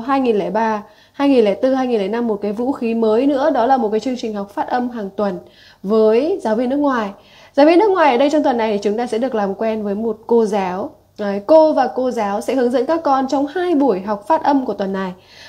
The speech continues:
Và đây là những cái chương trình học có thể nói là rất hiệu quả cho các bạn là theo dõi page của cô Phương. Cho nên là cô mong rằng là các con sẽ luôn luôn là các con là top fan của page của cô Phương.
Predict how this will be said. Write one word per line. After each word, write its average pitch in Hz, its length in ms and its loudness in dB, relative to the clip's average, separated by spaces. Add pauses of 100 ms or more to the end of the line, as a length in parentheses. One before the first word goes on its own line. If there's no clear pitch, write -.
Và 269 100 4
đây 330 160 8
là 302 180 4
những 247 160 -4
cái 320 80 0
chương 339 220 0
trình 254 200 -2
học 247 420 -8 (220)
có 269 100 0
thể 330 140 4
nói 220 260 2
là 254 240 4
rất 381 200 0
hiệu 339 220 4
quả 214 300 0
cho 262 180 -2
các 269 200 -4
bạn 262 240 -2 (220)
là 208 180 -2
theo 269 240 2
dõi 262 180 2
page 349 280 0
của 294 100 -2
cô 254 180 0
Phương. 320 320 4 (340)
Cho 349 60 0
nên 339 120 4
là 311 160 4
cô 320 100 6
mong 311 200 4
rằng 285 140 0
là 214 100 0
các 269 180 -2
con 262 240 -2
sẽ 247 200 -4
luôn 285 280 2
luôn 262 300 0
là 190 200 2
các 247 340 -8
con 240 260 0
là 202 100 -2
top 330 300 -2
fan 320 380 4 (220)
của 233 280 2
page 330 200 2
của 339 120 0
cô 240 140 0
Phương. 269 320 0